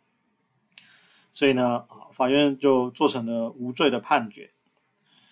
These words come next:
那我们今天的故事是取材自台湾台中地方法院一百零九年度易字第二九四七号的刑事判决。我们每周一会更新，欢迎大家有意见可以回馈给我们，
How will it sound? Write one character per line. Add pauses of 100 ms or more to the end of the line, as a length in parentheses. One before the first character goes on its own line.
(340)
那
我
们
今
天
的
故
事
是
取
材
自
台
湾
台
中
地
方
法
院
一
百
零
九
年
度
易
字
第
二
九
四
七
号
的
刑
事
判
决。 (560)
我
们
每
周
一
会
更
新，
欢
迎
大
家
有
意
见
可
以
回
馈
给
我
们，